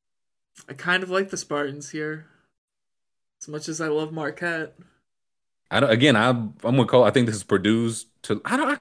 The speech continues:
Speaker 2: I,
Speaker 1: No,
Speaker 2: as
Speaker 1: I
Speaker 2: I look at Duke, man, Duke's. I, I think nah. I think I'll pick Duke over Purdue and Duke to win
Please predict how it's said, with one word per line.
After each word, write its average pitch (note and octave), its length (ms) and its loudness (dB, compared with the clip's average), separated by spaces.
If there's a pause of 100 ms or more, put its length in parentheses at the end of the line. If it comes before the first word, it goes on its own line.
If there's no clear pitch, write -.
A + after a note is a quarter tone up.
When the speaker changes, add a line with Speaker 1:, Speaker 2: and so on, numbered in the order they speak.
(380)
Speaker 2:
I, A2+ 100 -12 (460)
Speaker 1:
No, D#3 120 -6
Speaker 2:
as C#4 200 4
Speaker 1:
I D#4+ 40 0
Speaker 2:
I - 40 2
look B3+ 200 6
at F3+ 160 4
Duke, F#3+ 280 8
man, C3+ 280 6
Duke's. E3+ 300 4 (220)
I, D3+ 180 2 (120)
I E3+ 100 6
think F#3+ 220 2
nah. C3 300 4
I B2 40 2
think A#2+ 200 -4
I'll G#2+ 140 4
pick F#2 220 -4
Duke F#2 240 -6
over F2 180 -2
Purdue D#2+ 400 -6
and C#2+ 120 -12
Duke C2+ 200 -12
to D2 80 -12
win C#2+ 400 -14